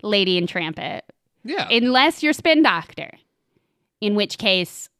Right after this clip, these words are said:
Speaker 1: I mean, you get to the good part really quick, I guess.
Speaker 2: That's, I always thought, you know those gimmick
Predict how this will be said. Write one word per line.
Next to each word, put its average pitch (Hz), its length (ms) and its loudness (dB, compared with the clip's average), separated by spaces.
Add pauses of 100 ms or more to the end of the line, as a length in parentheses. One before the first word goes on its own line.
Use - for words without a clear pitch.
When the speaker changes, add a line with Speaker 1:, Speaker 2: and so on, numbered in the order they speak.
Speaker 1:
I 180 100 0
mean, 175 460 -2
you 180 160 -6
get 208 200 -2
to 214 40 -6
the 196 80 -2
good 190 220 -2
part 220 200 -2
really 190 200 -2
quick, 294 260 -2
I 180 80 -2
guess. 262 480 0 (560)
Speaker 2:
That's, 220 340 -2
I 196 120 0
always 226 400 -2
thought, 180 300 -2
you 165 120 -2
know 196 160 0
those 196 180 0
gimmick 139 480 -4